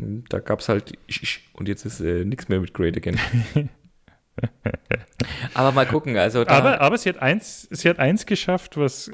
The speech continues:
Speaker 2: äh, ganz vielen Premierministern verwehrt blieb. Das kann ja keiner nehmen. Sie hat einen, einen neuen König erlebt.
Speaker 1: Äh, richtig, richtig.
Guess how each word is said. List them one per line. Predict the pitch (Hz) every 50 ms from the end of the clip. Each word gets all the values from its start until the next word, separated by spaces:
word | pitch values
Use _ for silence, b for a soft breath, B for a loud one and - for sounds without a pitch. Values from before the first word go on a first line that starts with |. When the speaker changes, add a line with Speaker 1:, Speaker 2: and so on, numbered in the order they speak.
| -
Speaker 2:
äh, | 151 143 143 135 131 127 127 123
ganz | 143 156 160 -
vielen | - - 147 147 143 143 147 139
Premierministern | - 139 131 135 135 135 139 135 139 135 - - 139 131
verwehrt | - - 135 117 107 117 123 151 - -
blieb. | - 180 185 175
Das | 156 139 -
kann | - 139 131
ja | 127
keiner | - - - 113 120 135 151
nehmen. | 156 156 160 165 170 170 170
Sie | - - 151 127
hat | 135 147 - _ -
einen, | 147 139 143 143 143 143
einen | 139 143 143
neuen | 143 143 151 151
König | - - 185 180 143 117 110
erlebt. | 110 107 107 104 - - - - B B B B B
Speaker 1:
Äh, | - - - -
richtig, | 98 107 101 - - 135 - - _ _ _ -
richtig. | 110 104 104 - - -